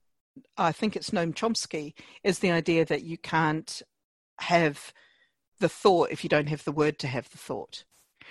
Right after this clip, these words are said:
which is what I always use to explain to people when I'm talking about things as to why I thought I was an alien till I was twelve. And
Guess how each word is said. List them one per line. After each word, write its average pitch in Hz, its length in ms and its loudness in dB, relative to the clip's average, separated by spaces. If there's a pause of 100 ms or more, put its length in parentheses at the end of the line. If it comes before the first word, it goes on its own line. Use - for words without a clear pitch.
(120)
which 190 220 4
is 170 140 -2
what 175 140 8
I 175 100 10
always 165 320 4
use 160 180 -2
to 170 100 -4
explain 147 600 0 (220)
to - 80 -10
people 156 580 -2 (320)
when 165 240 4
I'm 147 220 4
talking 185 340 0
about 147 240 -2
things 151 260 -2
as 156 120 -4
to - 80 -8
why 147 240 6
I 147 40 6
thought 160 200 0
I 147 60 0
was 147 140 -2
an 165 80 0
alien 170 280 2
till 143 180 -6
I 135 120 2
was 143 140 -6
twelve. - 540 4 (400)
And 151 480 4